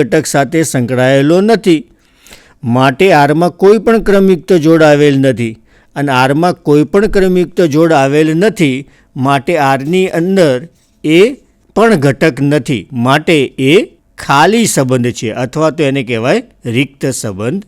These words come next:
એ જ રીતે આપણે જોઈએ સંબંધનો બીજો પ્રકાર,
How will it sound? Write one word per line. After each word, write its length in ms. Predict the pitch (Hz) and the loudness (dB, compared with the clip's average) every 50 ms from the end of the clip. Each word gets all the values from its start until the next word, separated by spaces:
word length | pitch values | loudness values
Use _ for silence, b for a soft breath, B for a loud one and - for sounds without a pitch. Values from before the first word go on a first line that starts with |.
| _ _ _ _ _ _ - | _ _ _ _ _ _ 0
એ 80 | 175 226 233 | 0 2 2
જ 100 | 196 214 | 0 -2
રીતે 160 | 208 196 165 202 | -2 0 0 2
આપણે 280 | 185 175 165 180 185 175 165 | 2 2 2 2 0 0 0
જોઈએ 260 | 190 202 196 160 143 131 - - _ _ _ _ _ _ _ _ - | 0 0 0 0 0 0 -2 -6 _ _ _ _ _ _ _ _ -18
સંબંધનો 680 | - - - 170 151 156 180 185 185 185 185 180 185 180 160 | -14 -6 -2 -2 0 2 2 0 2 0 0 0 0 2 2
બીજો 240 | 156 139 120 123 113 - | 0 0 0 -2 -2 -4
પ્રકાર, 340 | 107 104 - - 92 87 90 | -8 -12 -14 -14 -16 -18 -18